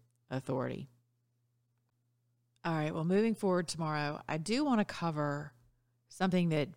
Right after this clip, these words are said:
fascinates me, vaccinations, because I have a real live, uh, real life family story with regard to my daughter and what we think,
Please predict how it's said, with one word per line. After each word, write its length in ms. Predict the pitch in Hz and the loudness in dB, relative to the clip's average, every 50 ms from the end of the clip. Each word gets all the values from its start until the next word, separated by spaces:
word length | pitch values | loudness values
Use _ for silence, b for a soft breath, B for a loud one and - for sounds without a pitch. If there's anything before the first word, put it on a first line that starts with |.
| - | -2
fascinates 680 | - 147 147 143 135 - 135 123 117 - - - - - | 0 2 2 2 0 -2 -4 -4 -4 -4 -6 -6 -6 -6
me, 280 | - - - - - 147 | -6 -6 -6 -8 -8 -6
vaccinations, 1000 | - - 143 143 - - 156 143 147 147 139 - - - 82 - - - - | -6 -6 -6 -6 -4 -4 -4 -4 -2 -4 -4 -4 -4 -4 -6 -6 -8 -8 -8
because 500 | - 160 - 165 160 156 160 156 147 - - | -8 -6 -4 -2 0 0 0 -2 -4 -6 -6
I 60 | - | -4
have 180 | 151 151 160 156 | -2 -2 0 0
a 60 | 156 | 0
real 500 | 151 147 147 151 151 156 156 156 156 151 | 0 0 0 2 2 2 2 2 0 0
live, 640 | 147 147 143 139 139 143 139 139 139 131 135 139 131 b b b b b b b b b b b b b _ | 0 0 0 0 0 0 0 -2 -2 -4 -4 -6 -8 b b b b b b b b b b b b b _
uh, 680 | - - 151 151 147 147 143 143 143 - - - - - - - | -6 -4 -2 0 0 0 0 -2 -2 -2 -2 -4 -4 -6 -8 -8
real 240 | - 151 165 160 151 | -4 0 2 2 2
life 340 | 139 143 143 139 143 - - - | 2 2 0 0 -2 -4 -6 -6
family 320 | 143 170 165 156 156 151 135 | -2 -2 0 0 0 -2 -2
story 640 | - - - 147 139 135 131 127 117 117 120 139 - - _ _ _ | -4 -4 -4 -4 -2 -2 -2 -4 -4 -6 -6 -8 -12 -16 _ _ _
with 180 | 156 151 143 | -10 -8 -6
regard 280 | 147 143 143 147 143 139 | -4 -2 0 0 0 0
to 80 | 147 151 | -2 -2
my 100 | 160 156 | -2 0
daughter 500 | 160 147 139 135 135 135 139 143 151 - _ _ _ _ _ _ _ | 0 0 0 2 2 0 0 -2 -4 -6 _ _ _ _ _ _ _
and 100 | - 151 | -6 -4
what 140 | 147 143 135 | -2 -2 0
we 140 | 139 143 143 | 0 -2 -2
think, 640 | - - - 190 180 160 151 - - - - - | -4 -4 0 0 2 2 0 -2 -4 -10 -16 -18